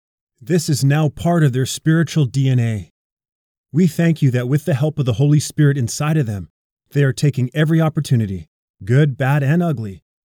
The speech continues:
to become stronger and stronger in Christ. Thank you for all your help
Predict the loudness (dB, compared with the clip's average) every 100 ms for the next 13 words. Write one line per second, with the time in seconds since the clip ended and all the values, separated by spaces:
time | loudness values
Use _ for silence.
0 | _ -4 0 2 2 0 0 0 0 0
1 | -2 -2 -2 -2 0 0 -4 -10 -6 -6
2 | -2 -4 -4 -8 -16 _ _ _ _ _
3 | _ _ _ _ 0 0 2 -2 -2 -2
4 | 0 2 4 4 4 4 2 0